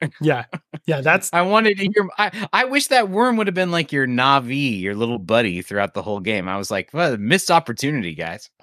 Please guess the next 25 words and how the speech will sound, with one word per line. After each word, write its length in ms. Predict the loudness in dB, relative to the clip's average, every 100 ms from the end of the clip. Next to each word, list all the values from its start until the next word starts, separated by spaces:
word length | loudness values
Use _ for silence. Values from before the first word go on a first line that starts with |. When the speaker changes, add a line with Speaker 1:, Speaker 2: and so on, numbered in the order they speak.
| -16 -14 -12 -12 0
Speaker 2:
<laughs> 520 | 0 4 2 2 -4 -6 _ _ _ _ _ 0
The, 320 | 4 4 2 _
the 180 | -2 2
actual 380 | 4 4 4 6
level 240 | 4 4
starts 480 | 0 2 2 2 -4
when 400 | -2 -2 -2 -8 _ _ _ _
he 200 | -6 -2
gets 180 | 2 2
rescued 560 | 2 4 4 2 0 0
by 140 | 0
a 120 | 0
vulture. 640 | 0 0 0 -2 -6 -8 _ _ _ _
The 60 | 0
vulture 320 | 2 4 2
picks 280 | 0 0 2
him 80 | 2
up 120 | 2
and 120 | -2
carries 420 | 2 4 4 2
him 160 | 0 -4 2
off 220 | 2 2
this 160 | -2
cliff 420 | -4 -2 -2 -4 -16 _ _ _ _ -2
and 460 | 0 0 -2 -6